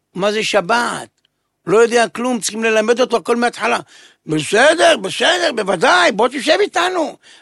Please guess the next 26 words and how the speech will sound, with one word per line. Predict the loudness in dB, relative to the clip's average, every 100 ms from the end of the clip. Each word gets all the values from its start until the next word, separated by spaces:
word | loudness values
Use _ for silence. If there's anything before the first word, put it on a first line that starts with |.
| _
נלמד | -2 0 2 2
אותו | 2 2
הכל, | 0 4 4 4 4
ברוך | 2 0 0
הבא, | 2 2 2
ברוך | -2 -2
הבא. | 0 0 -2 -8 -20 -2
חוזר | 2 2
בתשובה, | 2 -2 0 0 0 -4 -6 _ 2
או, | 4 4
חוזר | 2 2
בתשובה. | 0 -2 0 0 0 -2 -4 -14 _ _
יופי, | -2 0 -2 -6
הנה, | -4 -2
חוזר | 0 0
בתשובה. | -2 -6 -6 -6 -4 -8 -10 _ _ _
יופי, | 2 2 -2 -8
תשובה, | -8 -8 -6 -6
אה, | -2 -2 -2 _ _ _
אשריך." | -6 0 0 0 -6 -8 _ _ _ _ _ _ _ _ _ _
אמרתי | -6 -4 -2
לו, | -2
"מוישה, | -2 -2 -4 -4 -8
אני | -10 -8
יכול | -6 -2 0
ללכת?" | 0 -2 -2 -4 -4